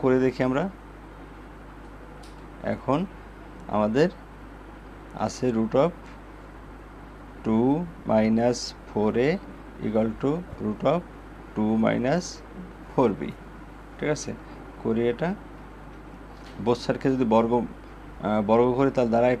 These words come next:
টু মাইনাস ফোর এ equal to two minus four বি। Okay, both side থেকে টু বাদ দাও,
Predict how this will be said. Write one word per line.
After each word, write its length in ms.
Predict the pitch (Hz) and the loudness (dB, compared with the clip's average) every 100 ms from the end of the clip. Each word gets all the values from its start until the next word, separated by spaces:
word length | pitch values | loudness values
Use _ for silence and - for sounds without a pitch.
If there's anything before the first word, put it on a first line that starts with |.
| - | 0
টু 260 | 120 123 | 0 2
মাইনাস 720 | 117 117 120 131 160 - - - - | 2 2 2 2 0 -2 -10 -14 -6
ফোর 220 | - 110 113 | 2 4 6
এ 200 | 139 170 - | 2 0 -6
equal 260 | 113 113 113 110 | -2 0 0 0
to 140 | 123 120 | -2 -2
two 160 | - 113 | -2 0
minus 600 | 113 117 120 160 170 - - - | 0 0 0 0 -2 -12 -16 2
four 180 | 139 117 | 4 4
বি। 140 | 67 - - - - - - - - - | 2 -6 -12 -16 -16 -16 -16 -16 -14 0
Okay, 280 | 147 139 107 | 2 2 0
both 140 | 117 - | -2 0
side 120 | 131 | -2
থেকে 220 | - 131 127 | 2 0 2
টু 100 | 135 | 2
বাদ 240 | 123 120 117 | 4 4 4
দাও, 200 | 156 | 2